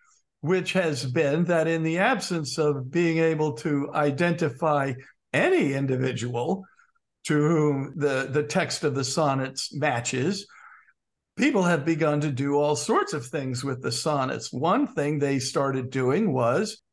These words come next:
taking them out of the order in which they are printed, finding bits and pieces in specific sonnets that attracted them,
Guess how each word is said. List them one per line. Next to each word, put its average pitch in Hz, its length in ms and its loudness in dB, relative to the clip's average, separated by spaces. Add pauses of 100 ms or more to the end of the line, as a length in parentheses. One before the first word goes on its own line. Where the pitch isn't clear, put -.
taking 180 380 2
them 180 180 4
out 170 240 4
of 156 100 0
the 175 140 2
order 156 320 2
in 156 120 0
which 147 240 0
they 160 140 -2
are 165 100 2
printed, 226 520 -2 (840)
finding 185 560 2
bits 196 300 -2
and 165 180 -4
pieces 175 720 0
in 160 340 0
specific 170 720 -2
sonnets 156 580 0
that 139 300 0
attracted 170 640 0
them, 151 320 2